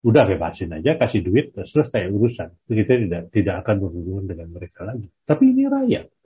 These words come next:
Yang dicabut, yang tidak tahu bagaimana, apa namanya, maaf saya mengatakan, yang membuat keputusan itu society. Karena dibidikan pada, pada, pada pilihan-pilihan yang, yang, yang sangat jangka pendek.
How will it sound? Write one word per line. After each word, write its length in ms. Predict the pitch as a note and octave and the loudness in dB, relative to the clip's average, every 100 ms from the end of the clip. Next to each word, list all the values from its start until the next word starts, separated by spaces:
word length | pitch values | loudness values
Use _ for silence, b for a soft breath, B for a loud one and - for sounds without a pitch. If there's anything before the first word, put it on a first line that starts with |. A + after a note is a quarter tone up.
| _ | _
Yang 320 | C3 D#3+ E3+ D3+ | 2 4 4 2
dicabut, 480 | D3 C3+ D#3 D3 | 2 2 2 2
yang 160 | C#3 D3 | 0 2
tidak 400 | D3 C#3 A2+ - | 2 2 2 2
tahu 240 | F#2+ A2+ | -2 0
bagaimana, 480 | C3+ A2+ G2+ G#2 A2+ | 0 0 0 -2 -4
apa 280 | A2+ _ - | -6 _ -6
namanya, 280 | F#2 E2+ G2+ B2+ | -6 -6 -8 -6
maaf 240 | A#2+ A#2+ | -4 -4
saya 160 | - A#2 | 0 0
mengatakan, 720 | G2 F#2+ - F#2+ D3 D3+ E3+ - | 0 -4 -8 -10 -10 -12 -10 2
yang 160 | B2+ C3+ | 4 4
membuat 400 | A#2+ G#2+ B2 B2+ | 4 4 4 2
keputusan 560 | - C3+ D3 D3+ E3+ E3 | -6 -4 -4 -2 0 0
itu 480 | B2+ - F3+ F3 D3 - | -2 -2 0 0 -2 -10
society. 800 | - D#3+ - D#3 C3+ - - F2 - | -4 -2 0 -2 -4 -6 -12 -12 -2
Karena 240 | A#2 B2+ | 0 2
dibidikan 560 | B2+ G#2+ G#2 G#2+ G#2+ C#3+ | 4 4 4 2 0 -2
pada, 240 | A#2+ G2 - _ - | -2 -2 -8 _ -8
pada, 640 | F#2+ F2 F#2 E2+ E2+ - _ b b b _ - | -8 -6 -8 -8 -10 -12 _ b b b _ -4
pada 180 | F#2+ G2+ | -2 0
pilihan-pilihan 800 | G#2 F#2+ F#2 F#2+ F#2+ F2 F2 C3 C#3 | 0 0 0 -4 -4 -6 -6 -8 -6
yang, 200 | B2+ B2+ A2+ | -6 -8 -4
yang, 240 | A2+ A#2 A#2+ A#2+ | 0 0 0 -4
yang 220 | B2 A#2 C3 | -2 0 -2
sangat 320 | A#2+ D#3+ E3 | -2 0 2
jangka 240 | - A#2 A#2 | 0 -2 -2
pendek. 320 | D3 C3 - | -6 -6 -6